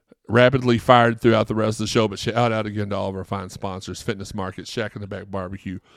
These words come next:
Four Pegs Beer Lounge, Derby City Lawn and Landscaping, All American Pool Supply Company, and we are currently working on more. If you would like to be one of more, give us a call for spon-,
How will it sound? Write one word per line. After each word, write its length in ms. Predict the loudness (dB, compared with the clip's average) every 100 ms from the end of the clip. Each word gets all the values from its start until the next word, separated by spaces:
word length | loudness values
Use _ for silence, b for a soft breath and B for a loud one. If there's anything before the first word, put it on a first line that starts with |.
| b
Four 240 | _ -2 -2
Pegs 280 | -2 -4 -4
Beer 200 | -4 -4
Lounge, 320 | -6 -8 -6
Derby 260 | -2 -2
City 200 | -2 -2
Lawn 220 | -2 -2 -4
and 60 |
Landscaping, 640 | -4 -4 -4 -4 -4 -6 -12 b b b b b 0
All 160 | 2
American 280 | 2 0 0
Pool 220 | -2 -2
Supply 380 | -2 -2 0 0
Company, 360 | -2 -8 -6 -6
and 120 | -2
we 100 | 0
are 100 | 0
currently 360 | -2 -4 -2
working 400 | 0 0 0 -4
on 180 | -6 -4
more. 300 | -2 -2 -2
If 100 | -2
you 80 | -4
would 140 | -2
like 180 | 0 0
to 80 | -2
be 220 | -4 -4
one 240 | -4 -4 -2
of 180 | -2 -4
more, 480 | 0 0 0 -4 _ b b b b 2
give 160 | 4
us 80 | 4
a 80 | 2
call 340 | 4 6 6
for 140 | 4 -4
spon-, 300 | 0 0